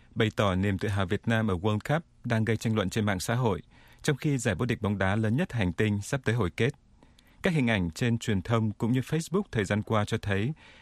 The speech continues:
nhiều người Việt đã tới Nga xem World Cup dù tuyển quốc gia không có mặt trong ba mươi hai đội thi đấu. Không ít người mặc trang phục có in hình cờ đỏ sao vàng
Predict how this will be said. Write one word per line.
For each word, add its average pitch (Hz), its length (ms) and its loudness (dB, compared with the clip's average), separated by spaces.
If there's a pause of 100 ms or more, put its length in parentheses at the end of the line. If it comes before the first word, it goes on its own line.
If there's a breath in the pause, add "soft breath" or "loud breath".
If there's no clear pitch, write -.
(200 loud breath)
nhiều 120 140 4
người 117 120 4
Việt 110 240 -2
đã 117 260 -2
tới 113 140 2
Nga 123 260 2
xem 117 280 0
World 110 160 0
Cup 147 240 -2 (140)
dù 117 320 2
tuyển 98 200 2
quốc 156 180 -2
gia 123 240 2
không 127 280 -2
có 135 80 0
mặt 127 220 0 (220)
trong 113 400 0
ba 113 120 2
mươi 113 120 2
hai 110 200 0
đội 104 240 0
thi - 120 -4
đấu. 92 280 0 (440 soft breath)
Không - 180 -2
ít 185 140 2
người 123 220 2
mặc 107 200 0
trang 127 160 0
phục 117 240 -2 (160)
có 104 120 4
in 127 160 2
hình 110 240 0
cờ 104 120 -2
đỏ 92 140 2
sao 113 180 0
vàng 98 360 0